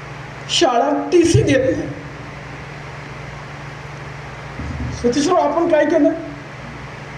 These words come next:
त्या मुलींना मी चक्क गाडीत बसा म्हटलो, थेट त्या शाळेत गेलो आणि त्यांना मी स्पष्ट म्हणालो की मी यांचा मामा आहे आणि मला यांचा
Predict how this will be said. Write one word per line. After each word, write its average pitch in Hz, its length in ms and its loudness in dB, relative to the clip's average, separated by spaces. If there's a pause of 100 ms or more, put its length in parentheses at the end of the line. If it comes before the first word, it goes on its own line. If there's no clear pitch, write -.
(1800)
त्या 277 80 6
मुलींना 285 500 8
मी 320 260 4
चक्क 320 240 0
गाडीत 294 420 6
बसा 277 300 4
म्हटलो, 269 400 6 (360)
थेट 349 240 2
त्या 349 100 2
शाळेत - 280 4
गेलो 175 260 0 (1500)
आणि 233 80 4
त्यांना 277 260 6
मी 320 140 6
स्पष्ट - 420 2
म्हणालो 262 320 6
की 269 100 2
मी 294 80 6
यांचा 285 240 6
मामा 233 300 4
आहे 185 100 0 (1400)
आणि 247 140 6
मला 262 180 8
यांचा 262 240 6